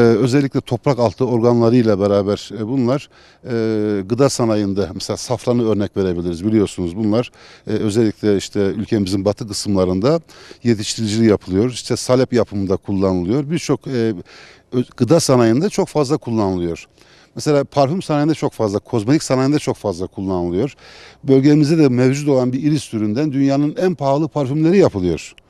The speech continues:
Yine aynı şekilde peyzaj değerleri çok yüksek bunların. Ve bildiğiniz üzere dünya işte kuraklık sorunuyla karşı karşıya kalacak. Artık peyzaj anlayışlarımız, algımız değişecek bundan sonra. Değişmek zorunda. Daha böyle suyu az kullanan, e,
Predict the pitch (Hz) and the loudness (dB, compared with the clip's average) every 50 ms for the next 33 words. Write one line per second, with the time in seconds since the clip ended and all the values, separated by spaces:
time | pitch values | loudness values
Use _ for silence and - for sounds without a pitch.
0 | _ _ - - - - - _ - 147 170 170 165 165 170 160 - 160 143 123 | _ _ -20 -20 -20 -20 -20 _ -4 0 2 4 4 4 4 2 2 0 0 0
1 | 147 143 208 202 - - 151 151 139 147 185 185 151 135 156 156 151 151 160 180 | 0 0 0 -2 0 0 0 0 2 0 -2 -2 0 0 2 2 2 2 2 0
2 | 202 - - 170 147 - - - 117 104 _ - 104 101 101 92 90 113 127 123 | -2 0 -2 -4 -4 -4 -6 -4 -4 -4 _ -4 -2 -2 0 0 -2 -2 -4 -6
3 | _ _ _ _ _ _ _ - - 139 131 110 - - 120 135 139 139 135 165 | _ _ _ _ _ _ _ -2 0 0 0 -2 -6 -4 -2 -2 0 2 2 4
4 | 170 170 139 123 131 127 123 117 110 - 98 117 135 139 139 139 135 127 - - | 4 4 2 2 2 4 4 2 2 0 -2 0 2 4 4 4 2 0 -2 -4
5 | - 117 - - 127 135 131 - - 131 117 - - 127 123 120 127 127 127 110 | -6 -8 -6 -4 -2 -2 -2 -2 -4 -14 -14 -8 -6 -4 -4 -2 -2 -2 -2 -2
6 | - 117 107 101 - - - 131 120 - 151 156 127 151 156 147 131 147 156 - | -2 -4 -4 -4 -4 -4 -4 -4 -4 -2 -4 -2 0 0 -2 -2 -2 -4 -6 -6
7 | - _ _ _ - - _ - 120 131 - - 127 - - 120 117 117 123 139 | -8 _ _ _ -20 -18 _ -2 -2 -2 -2 -4 -10 -6 -2 -2 0 0 0 0
8 | 123 - - - 117 113 117 117 113 113 - - 113 110 113 113 98 - - 104 | -2 -4 -8 -6 -4 -2 -2 0 -2 -2 -4 -4 -4 -2 -2 -4 -4 -4 -2 -2
9 | 101 95 107 135 156 135 123 147 143 127 - - 160 135 - - 107 101 95 87 | -2 -2 0 0 0 2 2 2 2 2 0 -2 -2 -2 -2 -2 -2 -2 -2 -2
10 | - 104 92 87 82 - - - - _ - - 123 120 - - 185 214 127 110 | -2 -2 -2 -2 -2 -4 -10 -20 -20 _ 0 2 2 2 2 0 -4 -4 0 2
11 | 123 123 131 135 135 123 104 - - _ _ _ _ _ _ _ _ _ _ - | 4 4 4 4 4 4 2 0 -2 _ _ _ _ _ _ _ _ _ _ -20
12 | _ _ - 135 135 143 131 139 139 135 127 - - 131 127 131 135 135 - - | _ _ -2 0 2 2 2 2 2 2 0 0 0 0 2 2 2 0 -2 -4
13 | - 110 101 95 92 92 98 98 _ _ _ _ _ _ _ _ _ _ _ _ | -6 -2 -2 -2 -2 -2 -6 -8 _ _ _ _ _ _ _ _ _ _ _ _
14 | _ _ - - 117 113 110 110 107 107 107 107 107 104 104 101 | _ _ -6 -2 0 2 4 4 4 2 2 2 2 0 0 -2